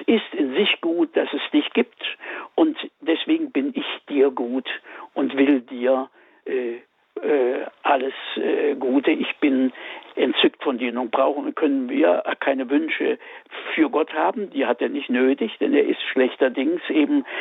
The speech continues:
der Glückliche und Große und der Liebende. Er ist Macht und Sinn in einem. Er ist so göttlich, dass er es verdient, überhaupt zu sein und Gott zu sein,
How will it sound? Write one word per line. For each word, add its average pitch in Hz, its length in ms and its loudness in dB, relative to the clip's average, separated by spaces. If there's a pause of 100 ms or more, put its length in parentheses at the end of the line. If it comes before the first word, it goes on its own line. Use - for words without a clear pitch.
(240)
der 147 140 4
Glückliche 135 580 0
und 147 200 0
Große 143 760 2
und 143 260 -2 (220)
der 135 180 4 (140)
Liebende. 143 720 2 (460)
Er - 160 2
ist - 120 -6
Macht 139 400 0
und 123 240 -2
Sinn 143 340 2
in 139 160 0
einem. 320 680 -2 (400)
Er - 180 4
ist 196 760 -2
so 185 340 6 (1040)
göttlich, 156 480 0 (180)
dass 160 220 0
er - 200 2
es - 40 -8 (100)
verdient, 160 580 0 (280)
überhaupt 143 440 0
zu 139 120 0
sein 147 300 2
und 123 120 -4
Gott 147 220 -2
zu 131 140 -4
sein, 127 360 0